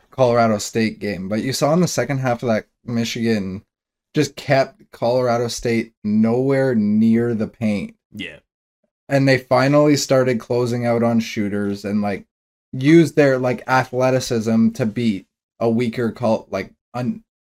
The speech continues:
Speaker 1: a less athletic Colorado State. Like, just Montana State just pro-, will not have the athletes to score on Texas Tech consistently.
Speaker 2: Yeah, which is, it, it's tough for them, but I mean,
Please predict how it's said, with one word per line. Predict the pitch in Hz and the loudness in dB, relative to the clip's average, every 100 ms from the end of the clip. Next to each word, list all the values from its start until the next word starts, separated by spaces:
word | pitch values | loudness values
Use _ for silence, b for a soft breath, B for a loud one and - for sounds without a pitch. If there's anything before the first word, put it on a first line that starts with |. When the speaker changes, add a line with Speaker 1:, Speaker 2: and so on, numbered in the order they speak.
| - | -8
Speaker 1:
a | 127 | -6
less | 120 127 127 - | -2 -2 -2 -2
athletic | 110 - 113 104 - | -2 -2 -2 -2 -4
Colorado | 110 107 101 101 90 | -2 -2 -2 -4 -6
State. | - 104 87 _ _ _ _ _ _ _ | -10 -10 -10 _ _ _ _ _ _ _
Like, | 117 113 | -4 -2
just | 143 147 _ - | -2 -4 _ -8
Montana | 135 143 160 156 160 | -2 0 2 2 2
State | - 127 127 - | -2 -4 -4 -4
just | 113 _ _ _ | -10 _ _ _
pro-, | 127 127 - | 0 2 0
will | 107 113 135 131 | -6 0 0 2
not | 123 117 | 0 -2
have | 127 123 107 | -2 -4 -2
the | 117 | -4
athletes | 107 110 113 104 90 76 - | -2 -4 -6 -8 -8 -10 -12
to | 107 | -12
score | - 107 104 76 - _ - | -8 -4 -4 -6 -10 _ -10
on | 95 92 87 | -4 -2 -4
Texas | - 98 - 92 - | -8 -10 -10 -16 -12
Tech | 113 - - | -12 -12 -12
consistently. | 98 - 90 - - - - _ _ _ _ - | -12 -10 -16 -14 -16 -16 -20 _ _ _ _ -16
Speaker 2:
Yeah, | 82 78 53 | -14 -14 -16
which | 123 131 | -14 -12
is, | 131 117 113 | -12 -14 -14
it, | 139 127 | -14 -12
it's | 135 - | -14 -12
tough | 151 123 | -14 -14
for | 117 | -14
them, | 104 92 80 | -12 -12 -14
but | 76 85 | -14 -14
I | 85 | -12
mean, | 85 76 73 | -12 -14 -16